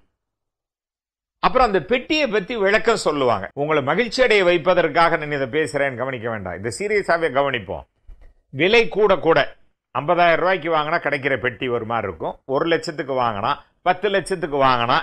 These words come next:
இருபது லட்சத்துக்கு வாங்கினா, சரியா? அப்ப உள்ளே இருக்கிற பொருளினுடைய மதிப்பு கூட கூட வெளியில இருக்கிற பெட்டியின் தோற்றமும் ஒரு வித்தியாசமா கொஞ்சம் நல்லா இருக்கும். இது எப்படி இருக்குது அப்படின்னா, இந்த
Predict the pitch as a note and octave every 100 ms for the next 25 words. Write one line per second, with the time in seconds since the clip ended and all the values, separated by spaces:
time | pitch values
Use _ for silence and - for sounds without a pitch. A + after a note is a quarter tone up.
0 | - E3 A3 A3+ F3+ D#3 D#3+ D3 B2+ B2
1 | A2+ G2 E2+ - - G#3+ B3+ E3+ - -
2 | - D#3+ D#3+ F#3+ C#3+ D3+ - _ E3 G#3
3 | A#3+ A#3+ A3 G#3 E3+ G3+ F#3+ C3+ F3+ G3+
4 | A3+ G#3 F#3+ F3+ D#3 D3 B2 - B2+ A#2+
5 | D3 F#3 F3 G3+ G#3 G3 A#3+ A3 - B2+
6 | F#2 F#2 G#2+ A2+ A2 - _ - F#3+ A#3
7 | B3+ A3+ F#3+ F3 F3 D3 E3+ D#3+ - G3
8 | F3+ D#3 F3+ A3 B3 G#3 G3+ G#3 B3 E3+
9 | D3+ B2+ F3 D3+ E3+ F#3+ E3+ C#3+ A#2+ A#2
10 | B2+ G2+ E2 - - - _ _ _ _
11 | _ - E3+ E3 F#3 F#3+ C#4 F#3 F3 F#3
12 | E3+ E3+ D#3 B2 C3 B2 F2 D#2+ E2 G#2
13 | A#2 B2+ B2+ - _ _ _ - D#3 D3
14 | C3+